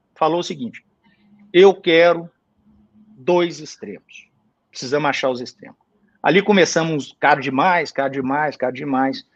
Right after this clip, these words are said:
Análise de desempenho, pra te responder, procurando, procurando, procurando, procurando. Análise de desempenho, chama o Filipão, o Paulo Turra, fala assim: "Nós, nós fizemos isso aqui." Oito pessoas viram o Carlos Eduardo.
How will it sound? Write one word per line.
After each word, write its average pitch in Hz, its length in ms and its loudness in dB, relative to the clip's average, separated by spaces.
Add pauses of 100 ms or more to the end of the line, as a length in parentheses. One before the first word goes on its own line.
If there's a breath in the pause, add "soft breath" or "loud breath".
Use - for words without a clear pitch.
(160)
Análise 151 420 4
de 170 40 -6
desempenho, 151 360 -6 (120)
pra 127 100 -10
te 127 140 -14
responder, 123 640 -6 (340)
procurando, 143 540 4
procurando, 131 460 0
procurando, 127 480 -2
procurando. 120 460 -2 (420 soft breath)
Análise 175 400 4
de 185 80 -12
desempenho, 165 320 -6
chama 196 320 -2
o 175 40 -10
Filipão, 143 600 -8 (260)
o 165 140 -2
Paulo 208 340 6
Turra, 165 420 -2 (360)
fala 170 140 4
assim: 156 200 -4
"Nós, 156 240 -2
nós 160 380 -6
fizemos 160 260 -6
isso - 80 -6
aqui." - 240 -10
Oito 226 500 6
pessoas 175 800 -2
viram 151 380 -4
o 135 40 -8
Carlos 131 280 0
Eduardo. 95 340 -12